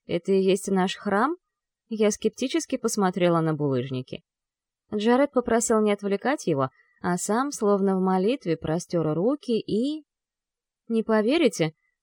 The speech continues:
но прямо из-под земли, как подснежник из сугроба, начало расти некое строение. Сначала показалась покатая крыша, затем появились узкие окошки, больше похожие на щели в стене, за ними массивные колонны,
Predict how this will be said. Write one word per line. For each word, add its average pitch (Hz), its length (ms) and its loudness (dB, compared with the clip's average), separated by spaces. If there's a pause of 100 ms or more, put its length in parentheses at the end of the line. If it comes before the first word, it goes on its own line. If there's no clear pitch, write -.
(120)
но 202 120 2
прямо 240 380 4
из-под 175 280 0
земли, 175 440 0
как 202 220 -2
подснежник 190 680 0
из 160 140 2
сугроба, 175 540 0 (320)
начало 220 460 2
расти 226 460 0
некое 247 380 2
строение. 175 840 0 (640)
Сначала 254 520 2
показалась 220 580 2
покатая 196 500 -2
крыша, 180 520 -4 (420)
затем 247 440 2
появились 220 460 4
узкие 196 360 0
окошки, 233 440 0
больше 185 360 0
похожие 160 500 0
на 160 160 -2
щели 147 300 -2
в 147 60 -10
стене, 147 400 -4 (380)
за 220 220 2
ними 233 240 4
массивные 165 560 0
колонны, 226 580 0